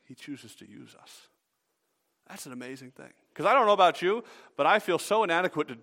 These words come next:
to be used of God, like, all the time, right? But God does this through us and in us.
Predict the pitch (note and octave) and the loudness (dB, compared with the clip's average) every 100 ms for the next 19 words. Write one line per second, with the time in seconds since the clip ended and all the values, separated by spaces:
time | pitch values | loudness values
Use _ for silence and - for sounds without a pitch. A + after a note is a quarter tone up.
0 | - C#3 C#3+ C3+ C#3+ C#3 A2 B2 B2+ A2 | -14 -8 -4 -2 -2 -2 -6 0 0 0
1 | G2 G#2+ - _ _ A#2+ B2+ A2+ A#2 A2 | -6 -12 -12 _ _ -2 0 -2 -6 -6
2 | F#2 - _ D3+ G#2+ B2+ - - _ _ | -8 -16 _ -10 -8 -8 -14 -20 _ _
3 | _ _ _ _ _ _ _ _ _ _ | _ _ _ _ _ _ _ _ _ _
4 | _ _ _ - D3+ F3+ F3 D3+ D3+ F3+ | _ _ _ -14 -10 -8 -8 -8 -8 -8
5 | - B2+ A2 - - - _ _ _ _ | -12 -16 -18 -16 -18 -20 _ _ _ _
6 | _ D3 C#3+ A#2 - - - C3 F#2+ A2+ | _ -8 -8 -10 -16 -18 -18 -18 -16 -16
7 | G#2 - - - | -18 -20 -20 -20